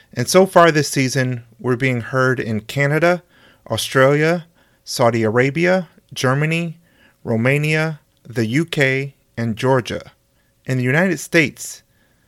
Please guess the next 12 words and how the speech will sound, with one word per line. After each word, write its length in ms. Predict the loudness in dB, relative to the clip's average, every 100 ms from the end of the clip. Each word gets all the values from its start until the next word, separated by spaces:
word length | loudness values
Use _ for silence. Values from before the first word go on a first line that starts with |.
| _ _
some 320 | -6 -2 0
of 120 | 0
the 80 | -2
cities 440 | 2 2 2 -4
we 200 | -2 0
are 80 | 0
being 300 | 0 0 0
heard 340 | -2 0 2 2
in 420 | 0 0 -2 -6 -18 _ -2
are 380 | 0 2 0 -6 _ _ -2
Pekin, 360 | -2 0 0
Illinois, 680 | 0 0 -2 -4 -4 -4